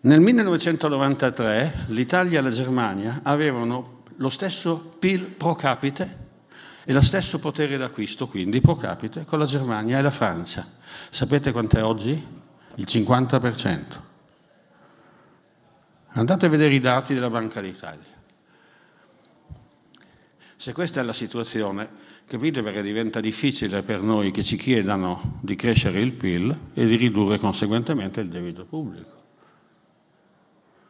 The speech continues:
Anche perché bisogna avere una classe che rappresenta il Paese, che sappia difendere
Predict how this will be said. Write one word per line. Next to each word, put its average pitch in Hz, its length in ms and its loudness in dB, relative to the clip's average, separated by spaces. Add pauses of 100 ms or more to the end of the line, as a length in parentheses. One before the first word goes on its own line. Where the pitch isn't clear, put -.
(2750)
Anche 139 280 -2
perché 107 520 -12 (1000)
bisogna 127 380 -6
avere 104 520 -4
una 113 200 -6
classe 139 580 -6 (360)
che - 120 -6
rappresenta 123 680 -2
il 110 100 -6
Paese, 104 640 -8 (440)
che 113 120 -14
sappia 120 520 -2
difendere 90 960 -6